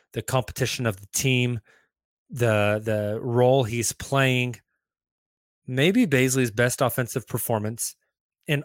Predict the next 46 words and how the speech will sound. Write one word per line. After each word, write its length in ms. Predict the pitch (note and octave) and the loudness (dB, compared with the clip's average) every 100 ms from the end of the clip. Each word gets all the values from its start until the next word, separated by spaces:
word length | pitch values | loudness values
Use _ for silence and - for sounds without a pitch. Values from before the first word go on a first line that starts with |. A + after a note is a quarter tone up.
| - | 0
all 280 | A#2+ C3 | 2 4
of 100 | C3 | 0
twenty 220 | - A#2+ A#2 | -2 -2 -2
twenty-two. 500 | - B2 F3+ E3 C3+ _ _ _ - | -4 -4 -2 -4 -6 _ _ _ -4
Uh, 220 | B2 D3+ | -2 -2
and 120 | D#3 | 0
I'm 100 | C3 | 0
saying 260 | A#2 C#3 B2+ | 0 0 0
this 160 | B2 C3 | 0 -2
on 120 | A#2+ | 0
November 400 | A#2 A2 A#2 A2+ | 0 2 0 0
twenty-fifth. 680 | - B2 A2 C#3 A2+ - - | -2 -4 0 0 -2 -6 -6
So 340 | - A#2 G#2+ | 0 2 2
that's, 240 | G#2+ A#2 - | 2 2 2
like, 280 | A2+ A2 - _ _ _ _ _ _ _ _ _ _ _ | -2 -2 -14 _ _ _ _ _ _ _ _ _ _ _
eleven 460 | C3+ A2+ A#2+ A#2+ A#2+ | 2 4 4 2 -2
full 260 | - C3 | 0 2
months 400 | A#2 A#2+ A#2+ - | 2 2 0 0
of, 360 | A#2+ A2 G2+ - - | 2 2 0 -8 -4
of 420 | A#2+ A2 G#2 G#2+ | -2 0 -4 -2
data. 320 | B2 A#2 G#2 A2 | 2 2 0 -2
I 100 | B2 | 0
mean, 180 | A#2+ | 0
I, 160 | B2 B2 - _ _ _ _ | 0 0 -2 _ _ _ _
Baisley 280 | C3+ C3 C3 | 0 2 2
had 100 | C3 | 2
a 80 | B2+ | 2
very 320 | A2 A#2 B2 | 2 2 4
good 220 | A#2 B2+ | 4 2
night 200 | B2 C3+ | 2 -2
tonight 260 | - C#3 C3 | -2 -2 0
offensively. 500 | B2+ - B2+ - C#3+ | -2 -2 -4 -2 0
I 40 | A#2+ | 0
typically 380 | C#3 - C3+ | 0 -2 0
rag 300 | A#2 A#2 A2+ | 2 4 2
on 80 | A#2+ | 0
him 140 | A2 A2 | -2 -2
a 60 | |
lot 240 | G#2 C3+ F3 | 2 2 4
offensively. 640 | D#3+ F3 E3+ F3+ D#3 D#3+ - _ _ _ _ | 2 2 0 0 2 0 -2 _ _ _ _
I 60 | C3+ | 0
thought 160 | D#3+ | 2
he 80 | B2+ | 4
did 140 | C3+ B2 | 2 4
well 180 | A#2+ | 2
tonight. 300 | A2 A2+ G#2 | 2 -4 -10